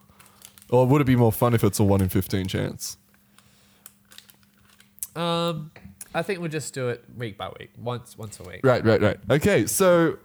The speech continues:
Speaker 1: is that all you have for your ten-minute tales, Jordan?
Speaker 2: Um, probably. I mean, I do have more stuff I can talk about, but we're at the thirty-eight-ish minute mark.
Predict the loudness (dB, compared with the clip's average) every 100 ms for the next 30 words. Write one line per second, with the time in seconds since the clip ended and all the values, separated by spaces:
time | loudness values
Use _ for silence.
0 | -2 0 2 0 2 0 0 -2 -4 -2
1 | 2 2 2 4 6 4 2 -2 -2 -4
2 | -4 -2 -2 -2 -4 -2 -4 -4 -2 -4
3 | -6 -14 -20 -20 -20 -20 -20 -20 -20 -18
4 | -18 -18 -8 -6 -4 -4 -4 -2 -4 -6
5 | -12 -6 -4 -2 -4 -4 -4 -6 -8 -10
6 | -8 -8 -6 -10 -8 -6 -6 -8 -6 -8
7 | -8 -12 -12 -10 -10 -14 _ -12 -12 -10
8 | -14 -14 -14 -12 -10 -12